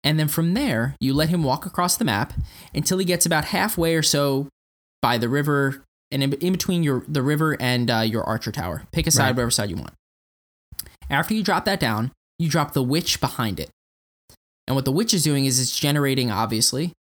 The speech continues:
Speaker 1: or summoning little skeletons that are behind the giant.
Speaker 2: Mm-hmm.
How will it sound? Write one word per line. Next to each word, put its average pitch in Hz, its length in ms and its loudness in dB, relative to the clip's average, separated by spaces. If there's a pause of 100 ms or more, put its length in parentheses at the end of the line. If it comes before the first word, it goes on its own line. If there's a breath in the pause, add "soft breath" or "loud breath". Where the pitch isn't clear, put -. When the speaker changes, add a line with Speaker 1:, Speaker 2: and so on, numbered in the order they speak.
(240)
Speaker 1:
or 117 140 -2
summoning 123 540 0 (420)
little 175 160 2
skeletons 131 600 0
that 117 120 0
are 113 60 0
behind 113 360 -2
the 107 40 -2
giant. 101 360 -4 (360)
Speaker 2:
Mm-hmm. 147 200 2